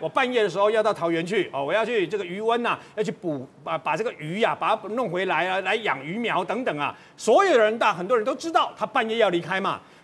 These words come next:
结果呢，在隔天早上四点多，他家真的发生火警。哎，你听清楚哦，各位听清楚。有的时候跑社会新闻的时候呢，一定要非常注意，就是不要太相信你听到的。为什么？你看到的、你听到的，还要用你的智慧去这个等于说研判。为什么？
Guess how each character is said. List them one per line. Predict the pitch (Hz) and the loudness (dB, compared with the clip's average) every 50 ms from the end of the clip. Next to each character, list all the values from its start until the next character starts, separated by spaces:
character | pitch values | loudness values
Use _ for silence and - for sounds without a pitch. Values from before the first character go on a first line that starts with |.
| _ | _
结 | _ - 269 349 | _ 0 2 4
果 | 339 330 254 | 4 4 4
呢， | 247 247 | 4 2
在 | 240 - 247 | -2 -2 -4
隔 | - 220 220 | -2 -2 0
天 | 226 262 277 | 0 0 0
早 | 262 196 196 | 0 0 0
上 | 214 226 | 0 -2
四 | - - 311 | -4 -6 -4
点 | 226 190 165 | -4 -2 0
多， | 190 220 226 - - - - | 0 -2 -2 -4 -10 -16 -2
他 | - 302 359 359 | 2 4 4 4
家 | 349 392 349 320 | 4 4 4 4
真 | - 349 320 | 4 2 2
的 | 311 247 | 4 2
发 | 196 254 254 | 2 2 0
生 | 262 254 190 | 0 0 2
火 | 190 202 | 2 2
警。 | 220 196 - - - | 2 2 -2 -6 -4
哎， | - 147 | -6 -6
你 | 147 123 | -6 -2
听 | - 226 | -2 -2
清 | 262 294 294 | 0 2 2
楚 | 269 226 | 2 4
哦， | 202 208 220 214 - - - - _ _ | 4 4 4 2 -2 -10 -20 -20 _ _
各 | - 339 320 | 4 6 6
位 | 254 233 | 6 6
听 | - 214 208 | 4 2 0
清 | 185 202 185 | 0 -2 -2
楚。 | 151 147 - - - _ _ _ _ _ | -4 -4 -6 -6 -14 _ _ _ _ _
有 | - 208 226 254 | 2 4 4 4
的 | 262 - | 4 4
时 | 330 | 6
候 | 330 330 311 | 6 6 6
跑 | - 214 - - | 4 2 0 2
社 | 302 294 | 2 2
会 | 277 269 | 2 2
新 | 214 - 277 262 | 0 -2 -2 -2
闻 | 240 208 | -2 -2
的 | 202 202 | -2 -4
时 | - 233 | -4 -4
候 | 233 226 | -4 -2
呢， | 208 202 | -2 -4
一 | 196 | -4
定 | 196 | -4
要 | 240 226 | -4 -4
非 | 220 226 | -2 -2
常 | 196 196 | -2 -2
注 | 170 208 202 | -2 -4 -4
意， | 214 196 | -4 -2
就 | 165 214 175 | -4 -4 -2
是 | 160 202 147 - - - _ | 0 -2 -4 -4 -10 -16 _
不 | - 196 220 311 381 | -4 2 4 6 6
要 | 392 349 320 269 | 6 6 4 2
太 | - 277 311 240 | 2 0 -2 0
相 | - - 285 262 277 | 0 0 -2 -2 -2
信 | - 277 269 202 170 143 151 | -2 -4 -4 -6 -6 -8 -8
你 | 160 147 131 | -8 -8 -8
听 | - - 320 330 330 | -2 0 0 2 2
到 | 403 339 285 226 | 2 2 2 0
的。 | 190 147 131 | -2 -4 -2
为 | 220 269 156 | 0 0 0
什 | - 160 | 0 -2
么？ | 156 170 147 - - - - - | -2 -2 -2 -4 -6 -14 -12 -6
你 | 190 214 214 | -2 -2 -2
看 | 214 - 320 370 359 | 2 2 2 2 4
到 | 349 330 | 4 4
的、 | 294 254 | 2 2
你 | 240 220 | 0 -2
听 | 196 254 320 330 | -2 -2 0 2
到 | 330 302 | 2 2
的， | 254 | 2
还 | 175 196 254 | 0 0 0
要 | 277 294 | 2 2
用 | 285 247 | 2 2
你 | 170 156 | 0 -4
的 | 196 | -8
智 | - - - 403 392 339 240 | -10 -10 -10 -6 -4 -2 -2
慧 | 196 220 269 240 - 120 | 0 4 4 4 4 2
去 | - - - 311 269 196 165 | -2 -4 -4 -2 -2 -2 -4
这 | 156 226 | -4 -4
个 | 190 | -6
等 | 147 139 | -4 -6
于 | 139 165 | -4 -2
说 | 202 220 | 0 0
研 | 196 170 170 208 | 0 -2 -4 -4
判。 | 196 269 302 226 | -2 -2 -2 0
为 | 254 247 | 0 0
什 | - 170 | -2 -2
么？ | 143 139 110 | -4 -6 -6